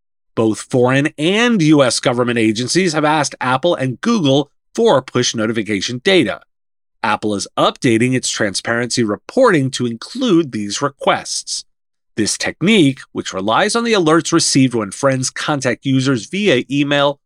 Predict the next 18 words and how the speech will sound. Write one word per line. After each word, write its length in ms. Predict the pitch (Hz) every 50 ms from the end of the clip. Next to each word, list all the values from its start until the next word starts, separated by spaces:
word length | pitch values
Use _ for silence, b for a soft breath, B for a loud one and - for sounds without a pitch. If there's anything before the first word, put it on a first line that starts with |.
| _ _ _
or 180 | - 196 240 233
text, 560 | - - - 87 87 - - - - - - _ _ _ _ _ _ _
was 200 | 131 131 127 127
used 280 | 175 208 220 196 - -
to 40 |
gather 380 | 233 190 240 220 208 190 190 185
information 560 | 185 170 - 208 208 208 202 180 - - 151
about 220 | 135 113 104 101 -
the 100 | 95 95
U 180 | 95 101 104 123
S 100 | 135 -
Capitol 480 | - - - 120 117 - 147 151 156 160
rioters 600 | 185 202 196 175 151 127 117 117 113 113 - - - -
on 140 | 135 131 107
January 420 | 92 95 95 98 104 113 123 120
sixth, 500 | - - - 151 107 - - - - - - _ _ _ _ -
twenty 240 | - 92 85 87 87
twenty-one. 460 | - 104 98 104 113 107 85 71